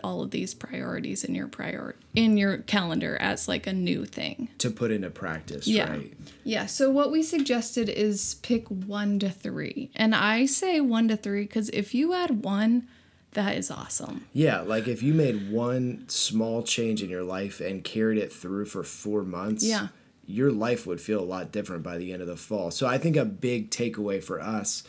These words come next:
Speaker 2: is start small, 'cause I'd rather do one thing and be successful at it than try to do five things, get overwhelmed, and not do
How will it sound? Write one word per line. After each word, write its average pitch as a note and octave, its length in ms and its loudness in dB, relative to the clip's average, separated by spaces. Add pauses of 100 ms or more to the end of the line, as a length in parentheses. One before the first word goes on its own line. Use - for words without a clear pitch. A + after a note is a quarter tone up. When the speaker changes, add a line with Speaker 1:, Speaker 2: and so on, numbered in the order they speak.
(300)
Speaker 2:
is A2 200 0
start - 480 2
small, F#2 560 -2
'cause A2+ 240 -2
I'd B2 160 0
rather B2+ 260 2
do A2 180 2
one G#2+ 360 0
thing G2+ 400 -4
and G2 140 -4
be G#2+ 120 2
successful G#2 760 -2
at A2+ 140 -2
it A#2 160 -4
than G#2+ 160 2
try G#2+ 180 0
to G#2 80 0
do F#2+ 140 -4
five G2 460 -4
things, F2+ 420 -4
get G2+ 180 -2
overwhelmed, F#2+ 760 -4
and G2 180 -2
not G2 240 -4
do F2 180 -6